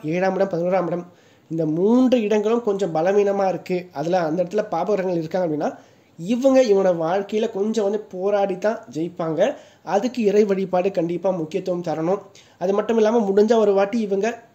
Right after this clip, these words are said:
திருப்பதியும் போயிட்டு வரலாம் அல்லது திருநள்ளாறுக்கும் போயிட்டு வரலாம். ரெண்டுமே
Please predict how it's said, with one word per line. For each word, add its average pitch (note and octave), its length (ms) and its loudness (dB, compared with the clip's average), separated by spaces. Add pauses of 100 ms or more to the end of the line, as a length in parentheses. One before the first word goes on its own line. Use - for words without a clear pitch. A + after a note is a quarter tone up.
(180)
திருப்பதியும் G3 420 0
போயிட்டு G3 220 0
வரலாம் G3 340 0 (180)
அல்லது F#3+ 320 0
திருநள்ளாறுக்கும் F#3+ 540 2
போயிட்டு D#3+ 220 0
வரலாம். C#3+ 260 -4 (540)
ரெண்டுமே G3+ 320 4